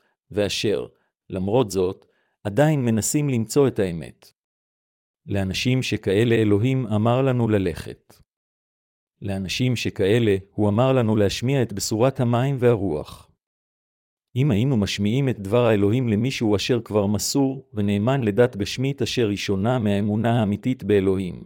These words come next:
שפתותינו היו מתעייפות וליבנו היה רק נעשה לי מתוסכל. הם לא הנשמות המחפשות אחר אלוהים, כיוון שאם הן היו נשמות כאלה המחפשות באמת אחר אלוהים, הם לא היו יכולות למצוא סעד בדת שקרית שכזו.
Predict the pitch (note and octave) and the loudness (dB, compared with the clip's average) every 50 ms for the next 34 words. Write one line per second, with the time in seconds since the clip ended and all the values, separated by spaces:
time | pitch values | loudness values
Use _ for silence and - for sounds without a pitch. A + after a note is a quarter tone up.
0 | - _ _ _ _ _ _ _ - - - - - - - - C#3+ C3+ C3+ B2+ | -20 _ _ _ _ _ _ _ -10 -10 -10 -6 -6 -6 -2 2 2 2 2 2
1 | B2 C3 A#2 A2+ - - A2+ A#2 B2 A#2 A2 - A2+ G#2 G2+ - - - A#2+ A2+ | -2 -4 -6 -8 -4 -2 0 2 2 2 0 0 0 0 0 -2 -2 0 0 0
2 | G#2 - - _ - A2+ G#2+ G#2 G2+ G2+ A#2+ B2+ B2 B2 C3 B2+ A#2+ _ - A2+ | 0 -2 -10 _ -6 -4 -2 -2 2 2 2 2 2 0 -2 -4 -6 _ -2 2
3 | B2+ C3 C3 A#2+ C3 C3 - B2+ A#2+ A2 G#2 - - C#3 C3+ C3+ A#2+ G#2 G2+ - | 4 4 4 4 0 -2 -2 -2 -2 -2 -2 0 0 0 0 2 0 -2 -2 -4
4 | G2+ F#2+ - - - - F#2 E2 C2 C2 A#1 A1 - _ _ _ _ _ _ _ | -4 -8 -8 -8 -2 -2 -2 -2 -2 -4 -12 -16 -20 _ _ _ _ _ _ _
5 | _ _ _ _ _ _ _ _ _ _ _ _ - - A2 A2+ C3 D#3 F3+ D3 | _ _ _ _ _ _ _ _ _ _ _ _ -4 -2 0 2 2 2 2 2
6 | A2 G2 - G#2+ G2+ A#2 B2 A#2+ G#2+ G2 G2 - - F#2 - - - - C3 - | 0 -2 -2 -2 -2 -2 -2 0 -2 -4 -4 -4 -6 -8 -8 -4 -2 -2 -2 -2
7 | G#2 - - A#2+ A2 A2 G#2 G2+ F2+ F#2 F#2+ F2+ D#2+ C2 G#1+ - - _ _ _ | -4 -2 0 0 2 2 2 0 0 -2 -4 -6 -8 -10 -14 -16 -20 _ _ _
8 | _ _ _ _ _ - G2+ F#2 F2 G2 A2+ A2+ A2 - - G#2+ A2+ A#2 A#2+ A2 | _ _ _ _ _ -6 -4 -4 0 0 0 0 0 -2 -2 -2 0 0 0 0
9 | G#2+ G2+ G#2+ A#2+ A#2 A2+ G2+ - - A2 A2+ C3 C3 - - - G#2+ G#2+ B2+ C3+ | 0 2 0 0 0 0 -2 0 -2 -2 0 0 -2 -2 0 0 2 2 4 4
10 | A2+ A2 G2+ G2+ - - - - - - C#3+ C#3 C3 - G2+ G#2+ G2+ G#2 G#2 G#2 | 2 2 2 0 -2 -4 -8 -6 -4 0 0 0 0 2 2 2 2 2 2 -2
11 | G#2 - - - - A#2 A2 G#2 G2 F#2+ F#2+ F#2 G2+ A2 G2+ G2+ G2+ G2+ _ _ | -2 -2 -6 -2 0 0 2 2 2 2 2 0 0 -2 -2 -4 -4 -8 _ _
12 | _ _ _ _ _ - - A#2+ B2 D3 D#3 C#3+ C3 B2 B2 A#2 G#2 - - C3+ | _ _ _ _ _ -6 -2 0 4 6 6 6 6 4 2 2 0 0 0 0
13 | B2+ C3+ C#3 C3+ - - G#2+ A2 A2 G#2+ G#2+ - C3 A#2+ A2+ - - C3 B2 A2 | 2 2 2 0 -4 -6 -4 -2 -2 -2 0 0 0 0 0 0 0 0 0 0
14 | F#2+ F2+ G#2 G2+ G2+ A#2 B2 B2 - - A2+ - - G#2+ G2 F#2+ - - - E2+ | 0 0 -2 2 4 2 2 2 -2 -10 -10 -6 -4 -4 -4 -4 -6 -8 -12 -10
15 | - G2+ F2 E2+ F2+ F2 A#1+ A#1+ | -8 -8 -8 -6 -8 -8 -10 -10